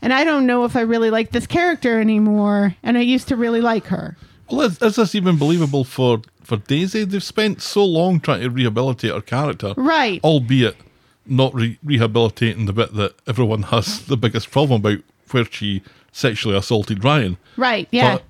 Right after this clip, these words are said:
Speaker 2: But,
Speaker 1: And then
Speaker 2: um,
Speaker 1: the show forgot about that, and then they had consensual sex.
Speaker 2: Which cancels that previous stuff out, obviously.
Speaker 1: Well.
Speaker 2: But, um, I don't even know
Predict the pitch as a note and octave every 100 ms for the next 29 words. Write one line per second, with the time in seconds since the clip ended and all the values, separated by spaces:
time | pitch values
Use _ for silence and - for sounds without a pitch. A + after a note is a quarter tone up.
0 | - A#3 B3 B3+ A3+ A#3+ A#3+ A3 A#3+ C4
1 | A3+ G#3+ G#3+ G3 G3+ - - _ _ _
2 | _ - A#3 A3+ G#3 G3+ - _ - A3
3 | C4 G#3+ - A#3+ - F4+ D4+ G3+ A3+ E3+
4 | - - - _ _ _ _ _ _ _
5 | _ _ _ - B2 - - A2 G#2 G2
6 | G2 G2+ - _ _ - B2 G#2+ - G2+
7 | - A2 G2 - - _ - B2 G2+ G#2
8 | - - - _ - G3 G3 F#3+ - -
9 | B2+ - B2 A#2 A#2 A#2 A2 _ _ _
10 | _ _ _ - A3 G#3 D3+ B2 B2+